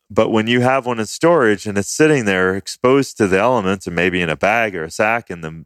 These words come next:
in the warehouse, so then that goes, "Okay, well, there has to be antioxidants. There has to be vitamin C, vitamin E, antioxidants. There's gotta be a lot of fiber because that's, that stuff is amazing in there."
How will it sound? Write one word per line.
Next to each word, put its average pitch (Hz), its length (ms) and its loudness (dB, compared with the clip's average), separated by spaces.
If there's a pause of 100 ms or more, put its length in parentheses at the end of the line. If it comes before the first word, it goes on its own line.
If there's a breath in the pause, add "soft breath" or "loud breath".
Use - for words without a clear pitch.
in 90 140 -6
the 78 320 -2
warehouse, 90 560 0 (760)
so - 160 0
then 110 220 0
that 98 260 -2
goes, 90 320 2
"Okay, 82 320 0
well, 82 220 0
there 80 200 0
has - 400 -4
to 101 80 -8
be 87 120 -2
antioxidants. - 960 -8 (140)
There 82 100 -14
has 82 300 -2
to 78 60 -20
be 78 200 -4
vitamin 71 400 -4
C, 76 300 -4
vitamin 71 440 -4
E, 76 300 -6 (460)
antioxidants. 71 800 -2
There's 76 180 -6
gotta 78 300 0
be 71 100 -6
a 65 80 -4
lot 65 160 -2
of - 80 -8
fiber 65 440 -4
because 67 280 -8
that's, - 1080 -8
that 69 180 -2
stuff - 320 -4
is 65 300 -12
amazing 78 440 -2
in 78 100 -4
there." 76 140 -4